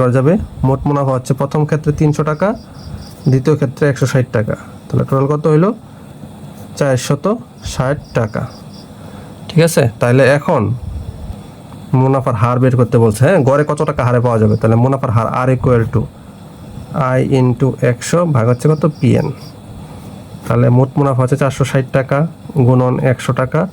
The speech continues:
মোট মূলধন পাঁচ হাজার টাকা গুণন হচ্ছে এক বছর। এই শূন্য, এই শূন্য কাটা, এই শূন্য, এই শূন্য কাটা, এই শূন্য, এই শূন্য কাটা। তাহলে পাঁচ দ্বারা ছেচল্লিশকে ভাগ করলে কত হয়?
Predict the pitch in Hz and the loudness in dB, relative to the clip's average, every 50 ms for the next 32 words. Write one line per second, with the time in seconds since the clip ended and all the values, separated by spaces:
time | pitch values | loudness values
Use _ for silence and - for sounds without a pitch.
0 | - - - - - - - - - - - - 139 131 135 131 - - 131 131 | -8 -12 -12 -12 -14 -12 -12 -12 -10 -10 0 2 2 2 2 2 0 0 2 2
1 | 131 131 123 127 127 127 123 - 127 120 - 131 127 131 123 - - 135 127 - | 2 4 2 2 2 0 0 -2 -4 -2 0 0 0 0 0 0 -2 -2 0 0
2 | 165 175 180 175 - 131 127 135 131 123 120 120 - - - - 147 135 123 123 | 0 0 2 2 2 2 2 2 4 2 2 0 -2 -2 -2 0 0 2 2 2
3 | 117 110 107 - - 107 107 - - - - - - - - - - - - - | 2 0 0 -2 -2 -4 -4 -4 -10 -20 -20 -20 -18 -18 -18 -18 -18 -18 -18 -18
4 | - - - - - - 131 120 143 135 131 139 147 156 143 120 127 123 117 113 | -18 -18 -18 -4 0 2 2 4 4 4 4 4 4 2 2 4 4 4 4 2
5 | 113 - - - 139 127 123 - 135 131 131 120 123 120 110 110 117 123 - - | 0 -2 -2 0 2 2 4 4 4 4 4 4 4 4 4 4 2 0 0 0
6 | 160 180 - - - - - - - - - - 156 135 123 - 135 135 147 - | -2 -2 -4 -10 -12 -10 -8 -8 -8 -10 -4 0 0 2 4 4 4 4 4 4
7 | - - 139 - - 117 110 110 107 110 - - 123 - - - - - - - | 2 0 2 2 4 4 4 4 2 0 -2 -4 -6 -10 -10 -12 -12 -12 -12 -14
8 | - - - - - - - - - - - - - - - - - - - - | -16 -18 -18 -18 -18 -16 -16 -16 -14 -16 -16 -16 -16 -12 -10 -10 -10 -10 -12 -14
9 | - - - - - 123 117 127 127 - - 139 131 127 123 127 123 - 139 123 | -14 -14 -4 0 0 2 2 2 0 0 0 0 0 2 2 2 2 2 2 4
10 | - 139 127 - - 135 120 120 120 - 143 139 139 151 151 - 165 147 165 196 | 4 2 4 4 4 2 2 2 2 2 2 2 2 2 0 2 2 2 2 2